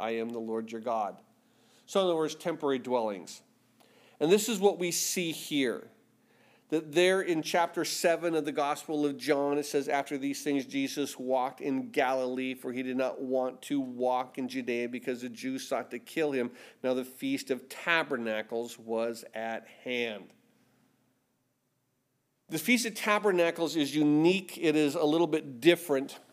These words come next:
I want to share with you just one portion of Scripture. It's found in the Old Testament, there in the book of Zechariah, chapter fourteen.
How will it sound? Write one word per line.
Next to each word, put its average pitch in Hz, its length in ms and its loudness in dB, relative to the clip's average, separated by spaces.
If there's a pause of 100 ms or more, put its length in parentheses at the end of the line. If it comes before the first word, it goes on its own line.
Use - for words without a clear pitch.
(100)
I 151 120 2
want 190 180 2
to 175 40 -2
share 185 280 2
with 170 140 2
you 156 120 2
just 143 220 -2
one 160 400 4
portion 165 640 0
of 135 120 0
Scripture. - 580 -2
It's 139 100 -4
found 240 280 0
in 208 80 -2
the 151 160 4
Old 147 240 4
Testament, 143 600 -2
there 160 220 4
in 151 220 0
the 139 100 4
book 147 300 -2
of 131 200 -2
Zechariah, 135 880 0
chapter 139 460 -2
fourteen. 131 720 -4